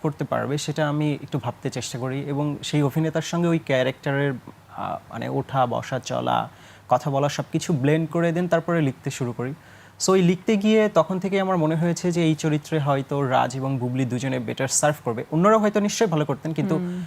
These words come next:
Speaker 1: নির্মাতা হিসেবে বা লেখক হিসেবে আমি আমার, আহ, ভিশনের জায়গাতে তাদেরকে দেখেছি, সেই জন্যই তারা।
Speaker 2: আহ, শরীফুল রাজকে আমরা ভীষণ ভার্সেটাইল একজন অভিনেতা হিসেবে দেখেছি। খুব অল্প সময় তিনি বেশ ভালো করছেন কাজ। আহ,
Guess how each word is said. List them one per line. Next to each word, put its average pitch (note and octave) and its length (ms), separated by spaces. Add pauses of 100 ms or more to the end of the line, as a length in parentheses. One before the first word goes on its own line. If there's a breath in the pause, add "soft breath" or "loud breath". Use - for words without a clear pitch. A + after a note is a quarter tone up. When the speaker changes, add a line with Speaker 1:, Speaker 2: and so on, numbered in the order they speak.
(160)
Speaker 1:
নির্মাতা D3 320
হিসেবে E3 300
বা E3 100
লেখক D3 320
হিসেবে G#3 260
আমি E3 280
আমার, C#3 280 (220)
আহ, F2+ 600
ভিশনের D3 400
জায়গাতে C3 340
তাদেরকে A2+ 400
দেখেছি, A2+ 360
সেই C3+ 180
জন্যই B2 300
তারা। - 280 (540 loud breath)
Speaker 2:
আহ, E4 180
শরীফুল G4+ 440
রাজকে C#4 340
আমরা A3 300
ভীষণ G#3+ 500
ভার্সেটাইল G#3 520
একজন G3 240
অভিনেতা F#3+ 380
হিসেবে F#3+ 300
দেখেছি। G#3+ 320
খুব C4 200
অল্প G#3+ 280
সময় A3+ 300
তিনি G3 240
বেশ G3+ 280
ভালো G3 280
করছেন A3+ 440
কাজ। - 300 (460 loud breath)
আহ, A3+ 420